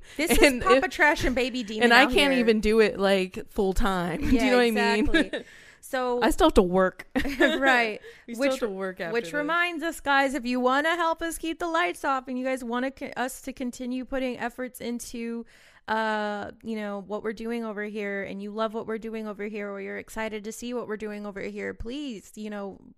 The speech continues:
Speaker 1: please help us out. Anchor dot F M slash Demon Trash. You can subscribe for as little as ninety-nine cents a month. Or if you can't do that, I understand times are tough. Just make sure that you're telling your friends, sharing our stuff
Speaker 2: Mm-hmm.
Speaker 1: on Instagram.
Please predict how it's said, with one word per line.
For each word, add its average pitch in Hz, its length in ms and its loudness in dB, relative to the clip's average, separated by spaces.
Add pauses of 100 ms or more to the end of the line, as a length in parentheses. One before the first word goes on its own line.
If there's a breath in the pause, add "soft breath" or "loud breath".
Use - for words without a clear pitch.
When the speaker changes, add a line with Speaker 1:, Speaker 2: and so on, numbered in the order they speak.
Speaker 1:
please 233 460 -8
help 208 200 -8
us 233 160 -10
out. 254 300 -4
Anchor 214 320 -10
dot 233 200 -6
F 240 200 -8
M 247 160 -10
slash 233 340 -8
Demon 240 260 -8
Trash. 208 320 -12
You 208 100 -14
can 220 220 -12
subscribe 202 480 -12
for 196 80 -12
as 202 100 -12
little 190 200 -12
as 185 120 -16
ninety-nine 185 420 -14
cents - 280 -16 (500 soft breath)
a 226 140 -4
month. 214 320 -6 (420 soft breath)
Or 269 360 0
if - 180 -8
you 214 80 -16
can't 247 300 -8
do 285 180 -12
that, 233 320 -4
I 208 80 -8
understand 233 400 -10
times 233 240 -10
are 240 80 -8
tough. 220 300 -8
Just 233 180 -14
make 233 220 -8
sure 254 240 -6
that 269 160 -8
you're 233 120 -6
telling 240 380 -6
your 262 100 -6
friends, 226 640 -6
sharing 233 480 -6
our 247 100 -4
stuff 247 460 -2
Speaker 2:
Mm-hmm. 196 160 -8
Speaker 1:
on 214 140 -6
Instagram. 220 800 -8